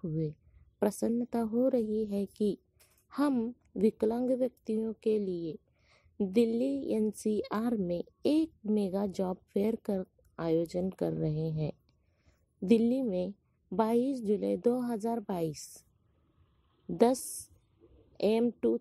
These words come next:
चार पी एम को जॉब फेयर का दिन निर्धारित किया गया है। स्थल, समाज कल्याण विभाग, सरकार, एनसीटी of दिल्ली,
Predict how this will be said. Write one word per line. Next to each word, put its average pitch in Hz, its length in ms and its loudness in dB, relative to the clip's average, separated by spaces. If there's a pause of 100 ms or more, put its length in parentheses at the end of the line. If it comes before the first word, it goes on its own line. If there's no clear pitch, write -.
चार 208 220 0
पी 202 260 0
एम 185 160 -2
को 202 280 -2
जॉब 220 320 -2
फेयर 202 340 0
का 202 200 -4
दिन 180 220 -2
निर्धारित 175 680 -2
किया 165 360 -2
गया 160 300 -2
है। 170 280 -4 (960)
स्थल, - 460 4 (880)
समाज 240 540 -2
कल्याण 220 460 0
विभाग, 185 380 -2 (220)
सरकार, 180 600 -2 (2000)
एनसीटी 233 960 0 (200)
of 220 300 -4
दिल्ली, 165 580 0